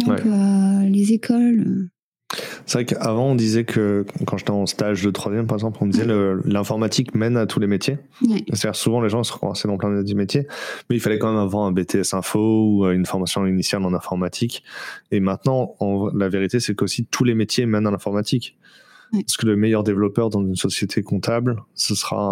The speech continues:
Speaker 1: un développeur qui a fait une reconversion après un, avoir été comptable avant, parce qu'il va comprendre le produit mieux que les autres, et cetera.
Speaker 2: Ouais, c'est vrai.
Speaker 1: Et c'est,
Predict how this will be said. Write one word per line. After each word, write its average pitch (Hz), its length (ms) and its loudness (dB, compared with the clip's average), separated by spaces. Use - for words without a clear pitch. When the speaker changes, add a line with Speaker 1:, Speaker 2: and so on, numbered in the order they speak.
Speaker 1:
un 92 40 2
développeur 98 480 0
qui - 80 -2
a 101 60 0
fait - 80 -4
une 95 60 -2
reconversion - 460 -4
après 101 240 -4
un, 95 220 -2
avoir 95 220 -4
été - 160 -2
comptable 92 400 -2
avant, 117 240 0
parce - 140 -6
qu'il 101 100 0
va 90 100 -2
comprendre 104 440 -2
le 92 220 2
produit 98 440 0
mieux 95 180 2
que 101 160 -2
les 92 100 0
autres, 117 360 0
et 107 60 0
cetera. - 240 0
Speaker 2:
Ouais, 226 100 2
c'est 226 60 2
vrai. 196 100 4
Speaker 1:
Et 110 60 2
c'est, 92 500 2